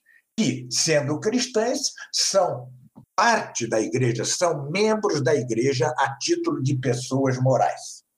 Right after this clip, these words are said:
Então, não se trata de um governo direto de Cristo.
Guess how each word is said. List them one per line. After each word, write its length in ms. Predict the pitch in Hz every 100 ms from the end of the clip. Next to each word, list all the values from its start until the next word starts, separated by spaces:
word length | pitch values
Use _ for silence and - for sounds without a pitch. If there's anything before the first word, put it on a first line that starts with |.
| - - - - 143
Então, 300 | 131 202 208
não 160 | 240
se 340 | 254 - 269 -
trata 640 | 180 143 156 - 208 262 - - -
de 180 | 131 208
um 60 | 208
governo 760 | 190 135 160 214 214 208 165
direto 680 | 131 226 143 175 226 - 127
de 160 | 127 -
Cristo. 480 | - - - -